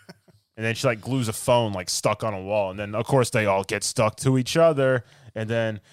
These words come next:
they're gonna work together. And then, lo and behold,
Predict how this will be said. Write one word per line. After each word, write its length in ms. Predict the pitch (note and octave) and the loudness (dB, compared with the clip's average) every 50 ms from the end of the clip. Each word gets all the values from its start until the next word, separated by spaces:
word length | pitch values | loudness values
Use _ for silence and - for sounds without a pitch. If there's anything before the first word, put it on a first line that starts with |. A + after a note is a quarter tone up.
| D3 - | -12 -4
they're 160 | - C#3 C#3+ | 0 0 2
gonna 200 | C3+ E3 D3+ C#3+ | 2 2 2 4
work 300 | C#3 C3+ D3 D#3+ D#3+ - | 4 4 6 4 4 2
together. 720 | - - G3+ F3 D#3 G3 G3+ G3 F3 E3 D#3 D#3 C#3+ B2 - B2 - _ _ _ _ _ _ | 0 -6 -4 0 2 2 4 4 4 2 2 2 0 -2 -8 -18 -20 _ _ _ _ _ _
And 140 | - B2 B2 | -10 -6 -4
then, 240 | B2+ B2+ B2 A#2+ A#2 | -4 -4 -4 -4 -2
lo 100 | B2 C3 | -4 -2
and 60 | C3 | -2
behold, 360 | A#2+ A2+ A2+ A#2 A#2 A2+ G#2+ | 0 0 2 2 0 0 -4